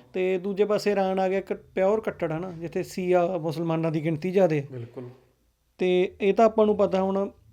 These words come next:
Speaker 1: ਪਿਛਲੇ ਮਤਲਬ ਕਈ ਸੈਂਚਰੀਆਂ ਤੋਂ ਆਹ ਚੀਜ਼ ਚੱਲਦੀ ਆ ਰਹੀ ਆ, ਸ਼ੀਆ ਤੇ ਸੁੰਨੀਆਂ ਦੇ ਵਿੱਚ ਲੜਾਈ ਆ, ਤੇ ਇਹ ਲੜਾਈ ਕਦੇ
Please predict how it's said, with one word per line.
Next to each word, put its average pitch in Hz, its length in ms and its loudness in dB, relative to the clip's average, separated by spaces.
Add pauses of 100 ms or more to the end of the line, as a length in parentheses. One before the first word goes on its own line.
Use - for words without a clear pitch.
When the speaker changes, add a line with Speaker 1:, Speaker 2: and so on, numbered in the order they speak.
(160)
Speaker 1:
ਪਿਛਲੇ 185 440 2 (640)
ਮਤਲਬ 175 280 -2
ਕਈ 185 220 0
ਸੈਂਚਰੀਆਂ 180 520 0
ਤੋਂ 180 140 0
ਆਹ 185 100 4
ਚੀਜ਼ 196 180 -6
ਚੱਲਦੀ 180 380 2
ਆ 180 80 4
ਰਹੀ 190 120 2
ਆ, 208 40 2
ਸ਼ੀਆ 185 300 0
ਤੇ 180 120 -2
ਸੁੰਨੀਆਂ 180 320 0
ਦੇ 175 60 0
ਵਿੱਚ 175 140 -4
ਲੜਾਈ 185 340 2
ਆ, 190 40 0
ਤੇ 208 120 4
ਇਹ 208 80 4
ਲੜਾਈ 208 240 4
ਕਦੇ 202 320 4